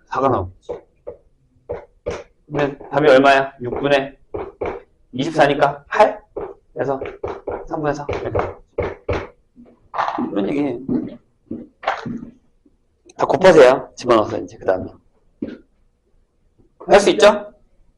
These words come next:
아니, 어려운 거 아니잖아. 이 정도 하나는 풀어줘야지. 백구십구 번 그-, 그때 풀었는데 백구십구 번 누구 이런 것도 봐야 돼. 백구십구 번.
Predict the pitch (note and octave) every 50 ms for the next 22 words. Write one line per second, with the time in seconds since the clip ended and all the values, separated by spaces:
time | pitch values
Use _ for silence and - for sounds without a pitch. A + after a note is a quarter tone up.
0 | _ _ - E3 E3+ D3 E3 G3+ B3 C4 B3+ G3 D#3 E3 F#3+ F3 D#3+ D3+ D#3 D#3
1 | C3+ - - - - - - _ _ _ _ - - - - - - _ _ -
2 | - - _ _ _ _ _ _ _ - A#2+ B2 F3 F#3 F#3 F#3 F3+ F3+ E3+ D#3+
3 | - G3+ G#3 E3+ D#3 C3+ B2+ B2+ A#2 A#2+ A#2+ A#2 A2 - - - _ _ _ -
4 | - - - - - - - _ _ _ _ _ _ _ - - _ _ _ _
5 | _ _ _ _ _ _ _ _ _ _ _ _ - F3 F3 A#3 A3+ A3+ F#3 F#3+
6 | A3 G#3+ F3+ - - - D3 D3+ F#3+ F#3+ - G3 G#3 G3+ F3 C#3+ C#3 B2+ D3 D3+
7 | - D3 C#3+ C3 A#2 A#2 A#2 A2+ C3+ D3 - - A#2+ A#2 A2 A#2 A#2 A2+ A2+ -
8 | A2+ - B2 A#2 - - A2 G#2+ G#2 G2+ F#2 - -